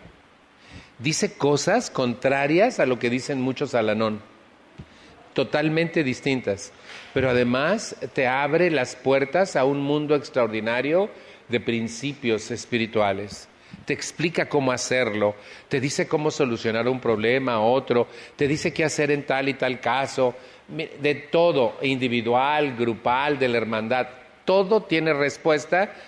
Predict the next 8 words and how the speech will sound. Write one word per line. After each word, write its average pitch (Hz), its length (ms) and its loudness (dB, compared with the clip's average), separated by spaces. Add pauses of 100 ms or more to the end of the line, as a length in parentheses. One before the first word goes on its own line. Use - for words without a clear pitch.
(120)
en 120 160 0
la 120 80 2
literatura 113 720 0
de 117 100 2
Al-Anon. 113 400 0 (320)
Nuestra 127 380 0
filosofía 143 840 2 (320)
está 151 580 0